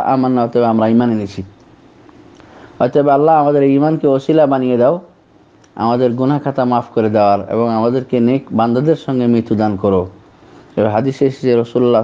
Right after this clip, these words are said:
সাল্লাল্লাহু আলাইহি সাল্লামের লম্বা চওড়া হাদিসে তিন ব্যক্তি তাদের নেক আমলের ওসিলায় গুহা থেকে বেরিয়ে এসেছে। আর রাসূলুল্লাহ সাল্লাল্লাহু আলাইহি ওয়াসাল্লামের জীবদ্দশায় আল্লাহর কাছে মানুষ চাইতো নবীর ওসিলা দিয়ে। আল্লাহুম্মা ইন্না নাতাওয়াসসালু ইলাইকা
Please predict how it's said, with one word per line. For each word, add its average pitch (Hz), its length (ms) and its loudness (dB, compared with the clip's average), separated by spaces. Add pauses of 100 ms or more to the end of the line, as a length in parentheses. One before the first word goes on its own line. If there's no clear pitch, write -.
সাল্লাল্লাহু 113 380 2
আলাইহি 107 240 -2
সাল্লামের 107 300 0 (260)
লম্বা 113 340 2
চওড়া 110 280 2
হাদিসে 104 240 -4 (100)
তিন 120 100 2 (100)
ব্যক্তি - 260 -2 (100)
তাদের 110 200 0 (100)
নেক 113 140 -2 (140)
আমলের 117 360 2
ওসিলায় 104 400 0
গুহা 107 180 -2
থেকে 107 280 -6
বেরিয়ে 101 360 0 (100)
এসেছে। 98 300 -6 (1600)
আর 104 80 2 (100)
রাসূলুল্লাহ 143 360 2
সাল্লাল্লাহু - 0 -
আলাইহি 143 120 -6
ওয়াসাল্লামের 135 420 -2
জীবদ্দশায় 147 680 0 (220)
আল্লাহর 131 300 0
কাছে 120 180 -4 (400)
মানুষ 120 180 -2 (160)
চাইতো 113 280 0 (160)
নবীর 117 220 0 (100)
ওসিলা 101 380 -2
দিয়ে। 92 180 -2 (840)
আল্লাহুম্মা 110 300 2
ইন্না 113 180 2
নাতাওয়াসসালু 120 580 0 (120)
ইলাইকা 135 380 2